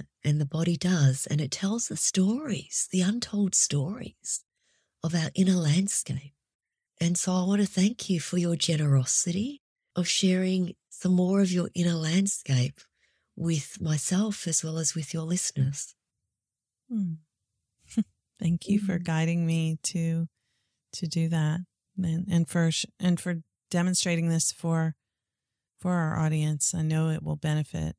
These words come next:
Speaker 2: many people, and people will say, "Oh, that's the kind of therapy <laughs> I need."
Speaker 1: Yes, yeah.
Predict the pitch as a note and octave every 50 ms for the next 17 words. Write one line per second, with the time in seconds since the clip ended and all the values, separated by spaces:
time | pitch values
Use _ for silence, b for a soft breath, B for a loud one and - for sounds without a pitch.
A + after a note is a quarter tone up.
0 | _ - D#3+ D#3 D3+ D#3 D3+ - - D#3+ D3+ - - D#3 D#3 D3+ D3+ D3+ - _
1 | _ _ _ - - D#3 D3 D3 C#3+ - - D#3 - D#3+ D#3 D3+ D3 - - -
2 | D3 C#3 C#3 C#3 - - - F#3 G3 F3+ C#3+ _ _ _ _ _ _ _ _ _
3 | _ - E3 F#3+ - - - - D#3 - - E3 D3+ D3+ D3+ D3 - E3+ E3 E3
4 | D#3+ D3 - - - - D#3+ D3 E3 G3+ F3+ C3+ C3 F#3+ - - - - _ -
5 | _ _ _ _ _ _ _ - E4 E4+ D#4 A#3+ - _ _ _ _ _ _ _
6 | _ _ _ _ _ _ _ _ _ _ _ _ B A3+ B B B B B B
7 | B B B _ _ _ _ _ _ _ _ _ _ _ _ _ _ - A3 G3+
8 | G3+ - - - - A3+ A3+ G#3 F#3+